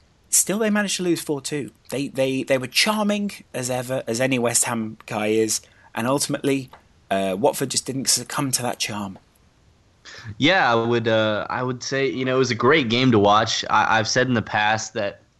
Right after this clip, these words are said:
Speaker 2: I really like what Mazzari's done with this Watford side, uh, and to sort of keep the faith, because after, you know, consecutive losses, I sort of said, "Well, you know, what's going on here?"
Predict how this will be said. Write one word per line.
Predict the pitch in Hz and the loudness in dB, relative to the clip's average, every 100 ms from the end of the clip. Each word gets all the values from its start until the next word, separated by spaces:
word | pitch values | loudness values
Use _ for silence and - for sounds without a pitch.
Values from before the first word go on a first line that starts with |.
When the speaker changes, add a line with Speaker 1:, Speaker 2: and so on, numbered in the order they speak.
| - | -4
Speaker 2:
I | 120 | 2
really | 127 139 | 4 6
like | 127 117 | 6 4
what | 113 110 | 0 -2
Mazzari's | 110 104 107 104 | -2 2 2 2
done | 107 107 | 2 2
with | 107 104 | 0 0
this | 101 | -2
Watford | 98 95 92 117 110 | 2 2 4 -2 0
side, | 120 127 127 - - - | 2 2 -2 -12 -18 -4
uh, | 104 98 | 0 0
and | 98 98 | 0 -4
to | 104 | -2
sort | - 104 | 0 0
of | 90 | 0
keep | 117 107 | -2 -2
the | |
faith, | 101 107 107 | 0 2 2
because | 107 101 101 - | 0 -2 -4 -4
after, | - 113 120 | -4 0 2
you | 104 104 | 2 0
know, | 95 | -2
consecutive | - - 107 110 110 101 | -6 -10 -2 0 0 2
losses, | 101 104 107 | 4 4 0
I | 101 | -2
sort | 92 107 | 0 -2
of | 95 | -2
said, | 104 92 - | -2 -4 -4
"Well, | 104 - - | -6 -6 -6
you | 104 | -2
know, | 95 | 2
what's | 95 | 2
going | 95 104 | 2 4
on | 104 104 | 4 4
here?" | 107 104 | 2 2